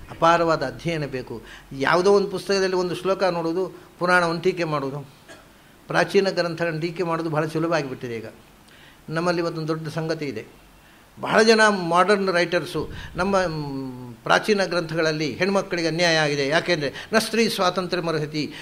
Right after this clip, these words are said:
ಯಾವತ್ತೂ ಹೆಣ್ಣು ಗಂಡಿಗೆ ಅಧೀನವಾಗಿ ಇರಬೇಕು, ಹೆಣ್ಣಿಗೆ ಸ್ವಾತಂತ್ರ್ಯ ಇಲ್ಲ ಅಂತ ಹೇಳಿದ್ದಾರೆ. ಇದು, ಇದು ಮೇಲ್ domination ಅಲ್ವಾ? ಆದರೆ ಅಲ್ಲಿ ಹೇಳಿದ್ದೇನು ಗೊತ್ತು, ಆ ಶ್ಲೋಕ, ಈ ಮಾತು ಮಾತಾಡ್ತಾರಲ್ಲ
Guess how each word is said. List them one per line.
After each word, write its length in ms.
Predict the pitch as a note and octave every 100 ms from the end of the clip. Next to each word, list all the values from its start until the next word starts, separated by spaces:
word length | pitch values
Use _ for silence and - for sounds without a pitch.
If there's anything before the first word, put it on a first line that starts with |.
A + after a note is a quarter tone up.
| -
ಯಾವತ್ತೂ 440 | D#3+ A3 A#3 A#3 G3+
ಹೆಣ್ಣು 280 | G3 G#3+
ಗಂಡಿಗೆ 400 | F#3 F3+ G3 F#3+
ಅಧೀನವಾಗಿ 520 | E3+ D#3+ G3+ F#3+ F3+ F3
ಇರಬೇಕು, 320 | D#3+ D#3 D#3+
ಹೆಣ್ಣಿಗೆ 300 | G3 G#3+ F#3+
ಸ್ವಾತಂತ್ರ್ಯ 440 | - F3 F#3 F3+
ಇಲ್ಲ 160 | E3 D#3+
ಅಂತ 140 | D3+
ಹೇಳಿದ್ದಾರೆ. 600 | D#3 D3 D3 B2 - - G#3
ಇದು, 340 | A3+ G#3 - - - F#3+
ಇದು 200 | G3+ F3+
ಮೇಲ್ 400 | D#3 F3 A3 A#3
domination 540 | G#3 G#3 G#3 G#3 G3
ಅಲ್ವಾ? 280 | G3 G3+ A#3+ A#3 - - - - - - - - - - -
ಆದರೆ 220 | F3+ F3+
ಅಲ್ಲಿ 200 | F3 F3+
ಹೇಳಿದ್ದೇನು 460 | F#3 B3 F#3+ D#3 C#3
ಗೊತ್ತು, 180 | A#2
ಆ 100 | -
ಶ್ಲೋಕ, 360 | F3 - A#3+ A#3+ F3+ - - - G#3+
ಈ 200 | B3 A#3
ಮಾತು 560 | G3+ F3+ F3+ C#4 C#4
ಮಾತಾಡ್ತಾರಲ್ಲ 720 | G#3+ F3+ C4 C4 G#3+ E3 C#3